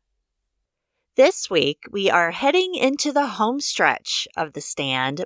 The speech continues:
by starting book three. And wouldn't you know it, <laughs> after spending the majority of book two in Boulder, Colorado,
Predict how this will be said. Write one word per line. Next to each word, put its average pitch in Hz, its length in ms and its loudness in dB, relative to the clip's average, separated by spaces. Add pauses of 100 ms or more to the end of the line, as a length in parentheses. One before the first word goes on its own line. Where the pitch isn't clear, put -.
by 156 140 -2
starting 151 560 -2
book - 300 -2 (120)
three. 220 480 0 (720)
And 170 460 0
wouldn't 240 420 0
you 339 80 -8
know 381 180 4
it, 214 180 2
<laughs> - 320 -2
after 196 320 0
spending 220 460 -2
the 226 80 -8
majority 180 640 2
of - 160 -10
book - 220 0
two 147 480 2 (320)
in 165 140 -4
Boulder, 143 280 2
Colorado, 131 720 0